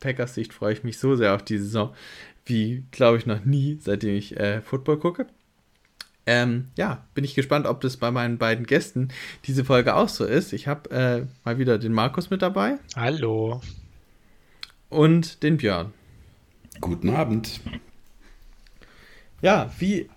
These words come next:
Speaker 1: heiß seid ihr schon auf die erste Woche?
Speaker 2: Ja, ich kann's kaum erwarten, ne? Letzten Sonntag, äh, habe ich schon so ein bisschen aufgeregt auf die Uhr geguckt und gesagt, „Ah, noch eine Woche, äh, dann ist endlich soweit.“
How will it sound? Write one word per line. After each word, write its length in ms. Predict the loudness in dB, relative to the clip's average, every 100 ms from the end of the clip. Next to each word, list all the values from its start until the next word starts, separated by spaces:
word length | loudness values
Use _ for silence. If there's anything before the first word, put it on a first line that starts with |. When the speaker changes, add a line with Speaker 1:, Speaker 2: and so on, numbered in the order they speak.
| -18
Speaker 1:
heiß 320 | -2 2 4
seid 180 | 2 0
ihr 120 | -2
schon 160 | -2 -2
auf 180 | -2 -2
die 220 | -2 -2
erste 400 | 0 -4 -4 -6
Woche? 360 | -6 -6 -10 -10 -16 -20 -20 -20 _ -20 -20 _ -20 -20 _ _ _ _ _ _ -10
Speaker 2:
Ja, 160 | -8 -2
ich 140 | -2
kann's 240 | 0 0
kaum 160 | 2 4
erwarten, 340 | 6 4 2
ne? 220 | -4 -2 0
Letzten 320 | -2 -4 -2
Sonntag, 560 | 0 2 4 4 2 -4 -10 -8 0
äh, 320 | 4 4 0 -4 -16 -20 -20 -20 -20 -20 -20 -20 -20 -20 -8
habe 220 | -4 0
ich 80 | 0
schon 120 | 0
so 60 | -2
ein 60 |
bisschen 380 | 2 2 2 -2 6
aufgeregt 440 | 8 8 4 2
auf 140 | 2 0
die 80 | 0
Uhr 240 | 0 0
geguckt 340 | 0 0 0
und 60 | -2
gesagt, 200 | 0 2
„Ah, 360 | 4 6 4 0
noch 120 | 0
eine 280 | 2 2 0
Woche, 320 | -2 -2 -4 -12 -20 -18 -20 -6
äh, 140 | -4 -2 -6 -12 -4
dann 180 | -4
ist 120 | -2 0
endlich 260 | 0 0
soweit.“ 540 | -2 0 -4 -4 -8